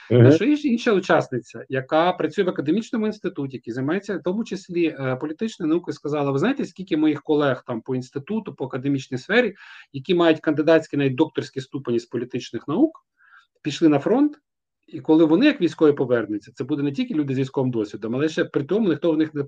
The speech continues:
Speaker 2: їх не позбавив кандидатського, докторського ступеня з політичної
Speaker 1: Мгм.
Speaker 2: науки». Тобто це буде інша якість. До чого я веду? Що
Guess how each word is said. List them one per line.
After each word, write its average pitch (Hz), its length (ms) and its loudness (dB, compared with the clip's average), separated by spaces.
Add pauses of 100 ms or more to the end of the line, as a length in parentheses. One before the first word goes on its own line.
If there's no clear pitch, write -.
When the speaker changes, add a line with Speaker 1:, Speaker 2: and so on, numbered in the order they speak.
Speaker 2:
їх 139 160 -12
не 147 60 -6
позбавив 131 480 -4
кандидатського, 120 580 -6
докторського 135 480 -4
ступеня 131 360 -6
з 123 60 -12
політичної 117 500 4
Speaker 1:
Мгм. 131 80 -2
Speaker 2:
науки». 131 280 -4 (680)
Тобто 135 200 -4
це 170 100 0
буде 180 220 2
інша 185 220 0
якість. 113 340 -2
До 156 80 -2
чого 214 200 0
я 190 60 0
веду? 156 220 0
Що - 220 -4